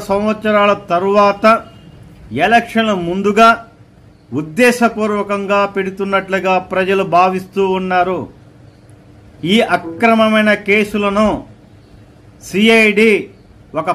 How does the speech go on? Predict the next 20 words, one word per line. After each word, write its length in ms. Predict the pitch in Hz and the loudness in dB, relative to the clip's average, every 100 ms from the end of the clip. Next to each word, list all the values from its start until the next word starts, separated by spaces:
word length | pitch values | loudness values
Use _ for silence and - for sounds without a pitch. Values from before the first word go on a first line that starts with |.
| - | -2
పార్టీకి 680 | 185 226 - - 226 220 226 220 - | 2 2 0 -4 -2 -2 -4 -6 -4
తొత్తుగా 520 | 214 220 226 226 214 214 214 | -4 -4 -2 0 2 2 0
చేస్తుందని 560 | 208 202 202 202 202 190 | -4 -4 -8 -6 -6 -4
చెప్పడంలో 480 | 202 190 196 196 196 196 | -6 -6 -6 -4 -2 -4
సందేహం 560 | - 196 208 214 202 196 190 | -2 -4 0 0 0 0 -2
లేదు. 280 | 190 175 196 - - - - - - - - - - - - - - - - - - | -2 0 -2 -4 -12 -20 -20 -20 -20 -18 -18 -18 -18 -20 -20 -20 -20 -20 -20 -20 -4
రెండు 300 | 151 208 214 220 | 0 2 4 4
వేల 200 | 226 226 202 | 4 4 2
ఇరవై 260 | 185 220 220 208 | 2 0 2 2
నాలుగులో 400 | 202 190 190 220 220 180 | 0 0 0 -2 -6 -4
ప్రజలు 380 | 190 196 226 208 147 123 | -2 0 2 0 0 -4
బుద్ధి 260 | 190 185 226 | -2 0 0
చెప్పడానికి 560 | 220 208 202 196 196 180 - | 0 -2 -2 -2 -4 -6 -10
సిద్ధంగా 420 | 165 180 214 196 185 | -4 -2 0 0 -2
ఉన్నారు. 360 | 180 170 180 170 113 - - - - 381 190 | 0 0 0 -4 -8 -16 -20 -20 -12 -4 0
ఈ 20 | 240 | 2
విధమైనటువంటి 1040 | 226 220 214 202 208 196 190 185 185 170 180 - - | 2 2 2 2 -2 -2 -4 -4 -6 -4 -8 -8 0
కేసులతో 580 | 226 233 214 202 196 226 - - - - - - | 0 2 -2 -2 -2 -6 -8 -20 -20 -20 -20 -6
ఆంధ్రప్రదేశ్ 840 | 131 208 220 220 190 175 196 226 - - - - - | -2 0 0 -2 -2 -2 0 0 -4 -20 -20 -18 -4
అభివృద్ధి 640 | 143 185 226 214 165 185 | -2 2 2 2 0 0